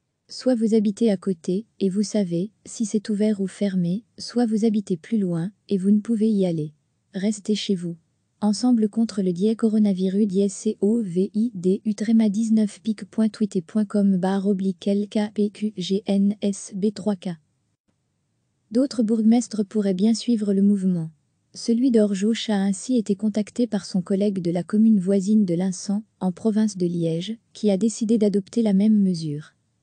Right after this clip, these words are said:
Hugden n'a, cela dit, pas fait fermer tous les espaces verts de sa commune. « Nous avons un parc où ne croit personne en ce moment », rappelle-t-il. « Je ne vois pas pourquoi je devrais le fermer. »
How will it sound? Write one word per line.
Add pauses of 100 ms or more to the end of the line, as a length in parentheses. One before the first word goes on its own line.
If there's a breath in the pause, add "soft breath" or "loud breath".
(140)
Hugden
n'a,
cela
dit, (160)
pas
fait
fermer
tous
les
espaces
verts
de
sa
commune. « (160)
Nous
avons
un
parc (160)
où
ne
croit
personne
en
ce
moment », (160)
rappelle-t-il. « (440)
Je
ne
vois
pas (160)
pourquoi
je
devrais
le
fermer. »